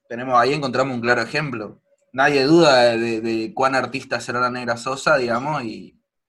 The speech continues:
yo no la veo, digamos, tocando una guitarra de manera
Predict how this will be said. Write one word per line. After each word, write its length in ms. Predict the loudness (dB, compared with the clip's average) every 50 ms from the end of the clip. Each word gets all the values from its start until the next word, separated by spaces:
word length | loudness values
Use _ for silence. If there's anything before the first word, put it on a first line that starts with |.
| _ _ _ _ _ _ _ _ _ _
yo 80 | -10
no 120 | -8 -4 0
la 140 | 2 2
veo, 380 | 2 2 2 2 2 2 2 0
digamos, 680 | 0 0 -2 -2 -2 -4 -6 -8 -10 -10 -12 -14 -16 _ _ _ _ _ _ _ _ _ _ _ _ _ _
tocando 500 | -8 -6 0 2 2 2 2 -2 -4 -4
una 160 | -4 -4 -4
guitarra 800 | -4 -4 0 0 2 2 2 4 4 4 4 4 4 4 2 0
de 100 | -2 -4
manera 880 | -4 -6 -4 -4 -2 0 0 2 2 0 0 -2 -2 -4 -6 -10 -14